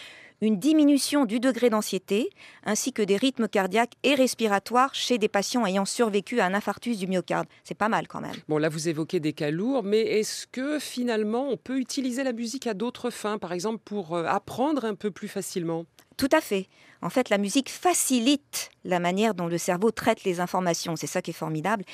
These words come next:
Speaker 1: Une étude d'ailleurs du laboratoire de la faculté de l'Université de Laval au Canada montre que les enfants qui apprennent la musique ont de bien meilleurs résultats scolaires.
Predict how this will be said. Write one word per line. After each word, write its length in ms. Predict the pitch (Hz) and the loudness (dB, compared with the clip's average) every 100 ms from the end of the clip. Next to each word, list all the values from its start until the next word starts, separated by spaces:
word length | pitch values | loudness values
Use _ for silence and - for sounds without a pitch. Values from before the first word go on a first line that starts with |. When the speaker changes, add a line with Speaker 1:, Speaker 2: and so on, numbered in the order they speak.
| - - - - | -16 -16 -16 -4
Speaker 1:
Une 160 | 190 220 | 2 2
étude 300 | 220 311 202 | 2 0 2
d'ailleurs 300 | 202 233 180 | 4 4 2
du 120 | 175 | 2
laboratoire 580 | 190 190 196 - 233 190 | 2 4 2 2 0 0
de 100 | 165 | 0
la 100 | 170 | 0
faculté 500 | 185 - 175 214 180 | -2 -4 -6 -6 -4
de 140 | 160 | -2
l'Université 800 | 175 214 214 208 202 220 - 233 | 0 0 2 0 -2 -6 -2 -2
de 140 | 160 | 0
Laval 480 | 156 175 190 233 302 | 2 2 2 2 2
au 40 | 202 | 0
Canada 460 | 180 165 165 208 | -2 -2 0 0
montre 380 | 214 202 320 - - - - - | 0 0 -2 -4 -20 -20 -18 -4
que 100 | 202 | 2
les 240 | 233 233 | 4 4
enfants 380 | 254 - 240 311 | 2 2 -2 -2
qui 120 | - | -4
apprennent 260 | 185 - 240 | -4 0 0
la 80 | 196 | 0
musique 340 | 180 170 277 - 214 | -2 0 -2 -2 -4
ont 100 | 220 | -2
de 140 | 196 | -2
bien 320 | 147 190 277 | -2 0 2
meilleurs 280 | 226 202 220 | 2 2 2
résultats 420 | 202 190 175 196 | 0 -2 0 -2
scolaires. 420 | - 170 156 180 | 0 0 2 0